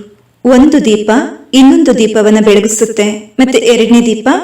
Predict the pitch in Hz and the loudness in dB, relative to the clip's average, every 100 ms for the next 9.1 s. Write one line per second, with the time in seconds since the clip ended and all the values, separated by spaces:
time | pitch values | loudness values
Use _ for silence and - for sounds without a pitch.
0 | - 247 277 311 294 220 226 214 214 214 | -4 2 2 4 2 0 0 0 0 2
1 | 208 202 208 214 208 202 - _ - 233 | 0 0 -4 -4 -6 -6 -10 _ -2 -2
2 | 233 226 233 220 226 220 214 208 208 214 | 0 0 0 0 0 0 2 2 2 0
3 | 208 - 240 240 220 - - 220 214 214 | -2 -2 -2 0 -2 -2 0 0 2 2
4 | 208 277 - - _ - 220 240 240 247 | 0 -2 -6 -18 _ -6 -2 0 0 0
5 | 254 254 254 220 220 208 208 214 214 214 | 2 2 2 0 0 0 2 0 0 -2
6 | 202 202 202 269 269 - _ _ - 254 | 0 -2 -2 -4 -4 -12 _ _ -4 -2
7 | 262 277 262 233 247 240 226 226 220 214 | 0 -2 0 -2 0 2 2 2 0 0
8 | 208 202 202 202 202 196 202 208 196 - | 0 0 0 0 0 -2 -2 -6 -6 -10